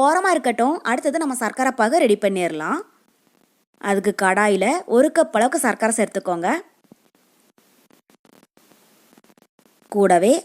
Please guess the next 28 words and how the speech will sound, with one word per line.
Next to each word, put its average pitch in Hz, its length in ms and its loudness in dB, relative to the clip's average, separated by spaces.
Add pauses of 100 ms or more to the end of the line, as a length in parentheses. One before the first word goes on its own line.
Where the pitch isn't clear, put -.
(120)
அரை 269 180 4
கப் 294 200 2
அளவுக்கு 240 280 2
தண்ணியும் 220 380 2
சேர்த்துடலாம். 180 580 -4 (460)
தண்ணி 294 300 2
பார்த்தீங்கன்னா 269 400 0
அதிகமா 240 340 0
சேர்க்க 214 260 -2
வேண்டாம், 214 300 -2
சர்க்கரை 247 320 -2
பாகு 233 200 0
ரெடி 214 180 2
ஆகிறதுக்கு 208 420 -4
டைம் 190 300 -2
ஆகும். 226 260 -6 (380)
அரை 277 180 0
கப் 311 180 2
அளவுக்கு 269 240 -2
சேர்த்தீங்கன்னா 220 440 0 (100)
போதும். 175 340 -2 (760)
சேர்த்துட்டு 196 540 0 (160)
ஸ்டவ் 247 220 2 (120)
மீடியம் 254 280 2
ஹீட்ல 220 300 0
வச்சு 240 200 -2 (100)
இதை 247 160 -2
நல்லா 190 200 -2